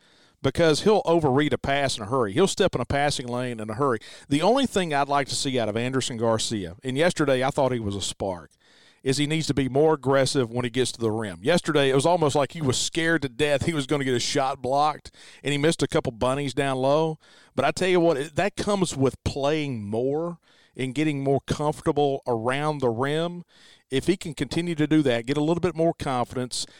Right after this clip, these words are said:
and be more aggressive when he gets to the rim, he's got a chance to be okay. He, he's a, he's a guy, you know, we talk about Molinar, and yesterday Molinar, when he saw an opening, he realized he could get to the rim in a hurry.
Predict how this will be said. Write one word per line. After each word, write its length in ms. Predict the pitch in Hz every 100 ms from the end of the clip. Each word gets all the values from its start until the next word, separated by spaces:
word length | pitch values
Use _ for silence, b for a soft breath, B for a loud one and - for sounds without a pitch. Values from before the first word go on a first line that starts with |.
| B
and 200 | 131 123
be 160 | 151
more 300 | 139 143 131
aggressive 800 | 110 104 104 127 147 170 170 143 -
when 180 | 123 131
he 80 | 123
gets 380 | 107 131 - -
to 140 | 151
the 120 | 139
rim, 440 | 127 143 170 175 165 b b b b
he's 160 | - 196
got 140 | 214
a 60 | 180
chance 260 | 185 190
to 80 | -
be 160 | 156 151
okay. 240 | 160 151
He, 120 | 156
he's 220 | 156 170
a, 80 | 156 - B B
he's 240 | 156 196 202
a 60 |
guy, 600 | 147 139 131 127 127 127 -
you 80 | 139
know, 160 | 131 127 139
we 100 | 147
talk 240 | 160 175
about 200 | 175 170
Molinar, 580 | 135 135 131 127 123 127 143
and 120 | 135
yesterday 540 | 151 165 - 139 131
Molinar, 800 | 113 131 160 170 135 123 123 123 _ _
when 180 | 127 127
he 160 | 185 214
saw 320 | 180 151 151
an 60 | -
opening, 560 | 139 135 131 123 117 - b b b
he 160 | 165
realized 580 | 170 156 143 131 131 -
he 80 | 165
could 220 | 135 104
get 160 | 139 -
to 100 | 123
the 80 |
rim 440 | 104 113 127 123 110
in 40 |
a 60 | 101
hurry. 580 | - 131 110 76 -